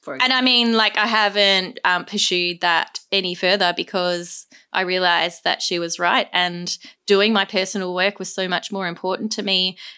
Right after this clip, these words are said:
Speaker 2: and I would not be doing it. I would be so much more invested in other people rather than, than my own work if I had a big space like that and a huge commitment and sort of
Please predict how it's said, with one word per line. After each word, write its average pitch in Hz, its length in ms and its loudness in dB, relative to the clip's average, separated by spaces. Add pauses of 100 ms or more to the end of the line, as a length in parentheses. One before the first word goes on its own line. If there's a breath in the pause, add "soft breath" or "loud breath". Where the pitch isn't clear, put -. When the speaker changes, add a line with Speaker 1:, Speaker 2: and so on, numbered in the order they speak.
Speaker 2:
and 196 140 0
I 208 160 4
would 208 300 4 (100)
not 208 380 4
be 196 120 2
doing 180 340 0
it. 170 160 2
I 175 200 0 (140)
would 175 160 -12 (220)
be 185 160 0
so 190 520 2
much 180 240 -2
more 175 160 -2
invested 175 420 -2
in 165 100 -4
other 165 220 -2
people 247 560 -2
rather 170 260 0
than, 165 400 -6 (420 loud breath)
than 180 120 2
my 170 300 0
own 175 100 -6
work 233 400 0
if 160 160 -8
I 170 160 2
had 165 540 -2 (480 soft breath)
a 180 200 2
big 190 200 2
space 175 400 0
like 160 180 0
that 165 220 0
and 170 120 -4
a 165 40 -8
huge 170 420 -6
commitment 170 640 -4
and 160 320 -4
sort 165 220 -6
of 165 200 -6